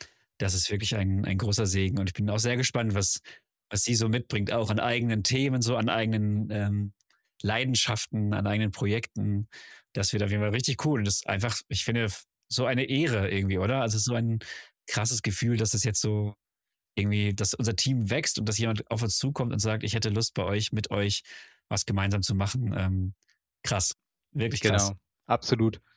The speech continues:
Speaker 2: Und gleichzeitig vielleicht auch mal die Einladung, ähm, auszusprechen. Also wenn ihr das, äh, Projekt cool findet und ihr euch irgendwie vorstellen könnt, uns zu unterstützen, also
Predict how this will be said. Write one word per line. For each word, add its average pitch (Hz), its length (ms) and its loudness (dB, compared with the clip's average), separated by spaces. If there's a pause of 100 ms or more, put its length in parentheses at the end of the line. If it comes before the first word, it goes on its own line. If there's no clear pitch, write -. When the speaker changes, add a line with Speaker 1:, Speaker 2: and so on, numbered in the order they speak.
(340)
Speaker 2:
Und 143 120 2
gleichzeitig 151 500 4
vielleicht 135 360 2
auch 135 160 2
mal 135 120 4
die 123 120 2
Einladung, 110 880 2
ähm, 107 260 0
auszusprechen. 113 520 -2
Also 117 220 2
wenn 123 180 2
ihr 156 180 4
das, 180 300 2
äh, 127 240 0
Projekt - 460 2
cool 226 120 6
findet 120 360 0
und 120 320 -6
ihr 151 260 4
euch 131 240 2
irgendwie 131 400 -2
vorstellen 127 720 2
könnt, 123 420 0
uns 139 320 -4
zu - 140 -6
unterstützen, 120 720 -2
also 117 600 0